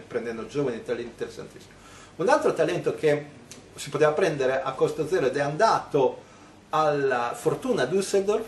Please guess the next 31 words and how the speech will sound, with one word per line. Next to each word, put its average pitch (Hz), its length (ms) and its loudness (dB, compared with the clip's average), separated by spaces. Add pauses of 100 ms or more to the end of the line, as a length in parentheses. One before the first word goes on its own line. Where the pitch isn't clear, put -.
(320)
è - 140 -2
quel 190 180 6
Giannis 127 680 -2
Gianniotas 170 1080 -2
che, 170 420 0
eh, 123 840 -2
ha 156 260 2
la 117 160 0
destra 143 720 0 (520)
furente, 113 880 0 (180)
giovanissimo, 135 1040 0
del 143 140 -2
novantadue, 160 880 0 (340)
è 131 160 -4
greco, 170 600 2 (300)
eh, 131 400 2
che 180 160 0
aveva 175 260 2
imperversato 143 920 2
agli 120 120 4
europei 139 420 2
under 131 260 -2
diciannove 127 640 -2
l'anno 113 240 -4
scorso, - 520 -2
andando 131 280 -2
in 120 60 -6
finale 139 400 -2
con 151 120 2
la 190 80 2
Spagna, 170 460 0